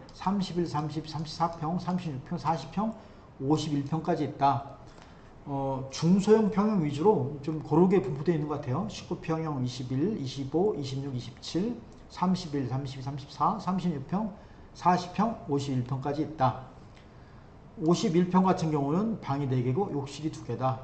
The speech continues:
십구 평형은 얘는 뭐, 뭐 A 타입, 어, 방 두 개, 욕실 하나다 이거죠.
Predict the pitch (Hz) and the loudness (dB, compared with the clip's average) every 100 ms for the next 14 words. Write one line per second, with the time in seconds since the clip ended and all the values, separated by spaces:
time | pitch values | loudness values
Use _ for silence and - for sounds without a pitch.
0 | - - - 185 220 180 185 165 139 175 | -14 -12 -12 -6 -2 2 2 2 0 -2
1 | 214 - - - - 160 202 190 185 165 | -4 -8 -18 -20 -4 0 2 2 0 -2
2 | - - - - 170 147 - - - - | -6 -14 -18 -16 -10 -10 -10 -18 -20 -20
3 | - - 156 143 147 156 156 - - - | -20 -10 0 2 2 0 -2 -4 -16 -20
4 | - - - - - 143 143 143 131 - | -20 -20 -20 -20 -6 -2 2 0 0 2
5 | 170 170 143 180 240 170 123 175 147 160 | 4 4 4 6 6 4 -2 0 0 0
6 | 165 139 139 123 120 175 190 | 0 0 2 0 -2 -2 -4